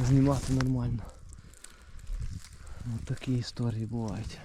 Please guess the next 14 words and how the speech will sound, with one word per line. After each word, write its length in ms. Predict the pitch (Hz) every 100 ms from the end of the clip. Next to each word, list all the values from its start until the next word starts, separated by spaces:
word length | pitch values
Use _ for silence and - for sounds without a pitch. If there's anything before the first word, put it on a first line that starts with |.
| - - - - - - - - -
Поставив 480 | - 135 135 123
я 140 | 127 123
його 220 | 117 120
і 40 |
забув 360 | 117 113 117 127
про 140 | -
нього. 220 | 117 117 104 - - - - - - - - - - - -
Вже 220 | 120 107
коли 240 | 117 117 113
згадав, 420 | 101 104 117 113
то 100 | -
вже 240 | 104 107 87
було 260 | 113 110 107 -
пізно. 320 | 110 90